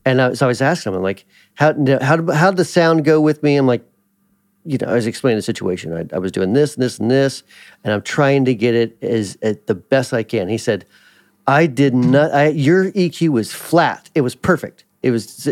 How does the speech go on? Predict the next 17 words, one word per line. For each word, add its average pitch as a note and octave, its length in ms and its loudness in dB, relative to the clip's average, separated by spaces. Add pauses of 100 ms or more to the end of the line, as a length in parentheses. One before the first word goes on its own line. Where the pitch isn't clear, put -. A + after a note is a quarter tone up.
and D#3 240 0
he's C3+ 140 0
like, A#2+ 160 -2
"Normally C#3+ 480 4
I'm B2 300 2
adjusting B2 480 0
E A#2+ 100 0
Qs E3+ 380 0
on G#2+ 200 -2
each A#2+ 260 -6
guitar F#2 280 -6
player." - 240 -10 (240)
He's - 80 -16
like, A#2+ 220 -6
"Yours F3 200 2
was B2+ 140 -2
flat. A3+ 540 0